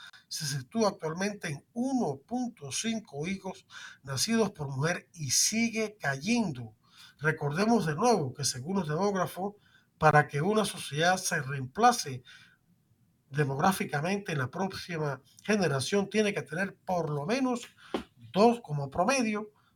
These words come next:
dos punto uno hijos por mujer en edad fértil o por familia. Un ministro griego expresó recientemente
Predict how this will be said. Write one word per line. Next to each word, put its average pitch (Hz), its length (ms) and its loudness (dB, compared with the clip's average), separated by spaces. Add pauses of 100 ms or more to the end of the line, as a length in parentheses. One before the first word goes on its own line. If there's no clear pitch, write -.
(160)
dos 208 440 4
punto 214 440 -4
uno 175 400 -2
hijos 170 540 -6 (320)
por 165 260 2
mujer 165 560 -4
en 131 160 -4
edad 147 240 2
fértil 156 520 -2
o 165 260 -2 (240)
por 147 180 -2
familia. 151 540 -2 (1400)
Un 285 200 4
ministro 226 500 2
griego 160 540 2 (120)
expresó 139 520 -2
recientemente 165 1000 -2